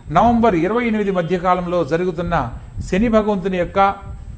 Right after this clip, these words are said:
మీనరాశి నుంచి రెట్రోగ్రేట్ అయ్యి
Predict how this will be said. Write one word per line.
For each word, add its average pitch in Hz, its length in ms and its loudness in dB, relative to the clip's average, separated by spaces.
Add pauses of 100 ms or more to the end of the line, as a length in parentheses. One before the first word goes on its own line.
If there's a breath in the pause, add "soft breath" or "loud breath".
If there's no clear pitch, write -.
(800)
మీనరాశి 202 520 2
నుంచి 165 580 0 (560)
రెట్రోగ్రేట్ 202 600 2
అయ్యి 185 520 0